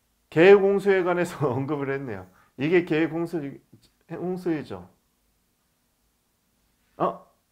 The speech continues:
백 년에 한 번 발생할 수 있을 빈도 강우량까지 고정하는 것은 예측 가능성을 벗어난 불가능에 있다는 것이므로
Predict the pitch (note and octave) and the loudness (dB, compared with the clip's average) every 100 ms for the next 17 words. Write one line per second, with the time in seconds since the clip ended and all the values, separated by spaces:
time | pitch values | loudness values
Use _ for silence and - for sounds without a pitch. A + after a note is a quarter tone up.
0 | _ - - - - - - _ _ _ | _ -20 -20 -20 -20 -20 -20 _ _ _
1 | _ _ _ - D3+ F#3 G3+ F#3+ G3+ F#3+ | _ _ _ -8 -2 2 2 2 0 -2
2 | E3 D#3 F#3 F3+ F3 F3 E3+ E3 F3 E3+ | -4 -4 -6 -2 0 0 -2 -2 0 2
3 | D#3+ D#3 E3 E3 E3 C#3 - - D3+ D#3 | 0 -2 -4 -2 -2 -4 -10 -6 -2 -2
4 | E3 E3 E3 D3 D3+ D3 D#3 D#3+ D3+ D3 | -2 -4 -4 -4 -6 -6 -4 -2 -2 -4
5 | D3 D3 F#3+ F#3 G#2 C#3+ - - F3 E3+ | -8 -6 -6 -6 -6 -6 -6 -6 -6 -4
6 | E3 D3 C#3+ D3 D#3 D#3 D#3 C#3+ C#3+ D#3 | -6 -4 -2 0 -2 -2 -6 -4 -4 -2
7 | D#3+ D#3 D3 D#3+ D3+ C3 B2+ F#2 | -4 -6 -4 -4 -4 -6 -8 -16